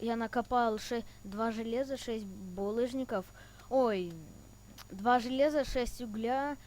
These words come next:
с-, это, шестьдесят булыжников. И потратил три факела где-то.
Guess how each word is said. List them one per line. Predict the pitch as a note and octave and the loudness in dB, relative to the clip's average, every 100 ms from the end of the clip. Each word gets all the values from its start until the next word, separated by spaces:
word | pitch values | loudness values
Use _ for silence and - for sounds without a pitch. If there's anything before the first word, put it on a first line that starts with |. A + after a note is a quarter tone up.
| - - - - | -18 -20 -18 -16
с-, | - - A3+ | -14 -12 -6
это, | G3+ A3 G#3+ G3+ F#3 | -2 0 0 -2 -4
шестьдесят | - G#3+ B3 A3+ | -4 -2 0 0
булыжников. | G#3 G#3+ F#3+ F#3 F#3 F3+ E3 E3 - - - - - - - - - - - - G#3 | -2 -4 -4 -4 -8 -10 -12 -14 -18 -20 -20 -20 -20 -20 -20 -18 -20 -20 -20 -14 -8
И | |
потратил | G3+ G#3+ A#3+ B3+ C4+ B3 | -4 -2 2 2 2 -2
три | - A3+ | -2 -6
факела | G#3+ G#3+ G3 - F#3+ | -4 -4 -4 -6 -8
где-то. | F3+ F3+ F3 E3 | -8 -10 -12 -12